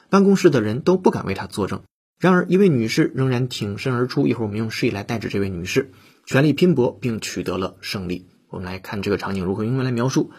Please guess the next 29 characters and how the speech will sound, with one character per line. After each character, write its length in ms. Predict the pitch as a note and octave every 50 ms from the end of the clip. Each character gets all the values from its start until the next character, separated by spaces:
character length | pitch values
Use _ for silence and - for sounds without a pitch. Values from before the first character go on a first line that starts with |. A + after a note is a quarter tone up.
| - - - - _
首 140 | - - B2+
先 160 | B2 F3+ F3 E3+
第 100 | F3+ F3
一 40 |
句， 200 | E3+ E3 C3 - - - - _
当 180 | - F3+ F#3+ F#3
Susan 420 | - - A3 G#3 - C3 A#2 A#2
上 240 | A#2+ - D3 A#2+ G#2
法 220 | - - G2+ G#2
庭 180 | - - A2+ B2
控 240 | B2 - A3 E3+ B2+
告 160 | A#2 A2+ G2+
这 140 | F#2+ A2 G2+
家 120 | - G2+
公 180 | - A2+ A2 G#2
司 140 | - A2+
的 120 | G#2+ G#2 E2+
时 80 | -
候， 180 | F#2+ F2+ - - _ _ _ _ _ _
When 180 | - G#3+ B3 A#3+
Susan 360 | - - F#3+ E3+ - D3+ C#3
took 220 | B2+ - C3+ - -
her 120 | C3 C3
case 380 | C3 - - D#3+ C3+ A#2 - -
against 320 | - A2+ C3 C3 B2+ -
the 100 | - B2
company 460 | - - D#3+ E3 D#3+ - C#3 B2+ B2
to 100 | A#2 B2+
court, 520 | A#2+ - - - G2 - - - - -